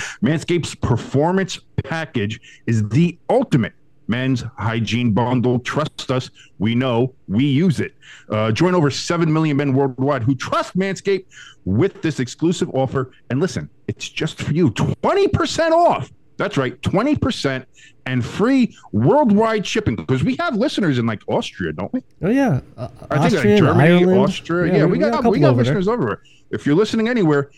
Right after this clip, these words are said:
Speaker 1: this is twenty percent off, free worldwide shipping with the code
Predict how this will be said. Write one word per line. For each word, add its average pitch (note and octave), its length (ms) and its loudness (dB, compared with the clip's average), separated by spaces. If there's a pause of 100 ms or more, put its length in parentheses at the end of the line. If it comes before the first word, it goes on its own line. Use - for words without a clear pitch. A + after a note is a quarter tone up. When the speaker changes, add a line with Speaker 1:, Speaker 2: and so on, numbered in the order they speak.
(160)
Speaker 1:
this - 180 -4
is B2 180 -2
twenty G#3 280 0
percent G3+ 320 0
off, D3+ 240 0 (180)
free F#3+ 420 0
worldwide F#3+ 520 2
shipping B2 520 -4 (200)
with A#2 180 -2
the B2 80 -4
code D#3+ 420 0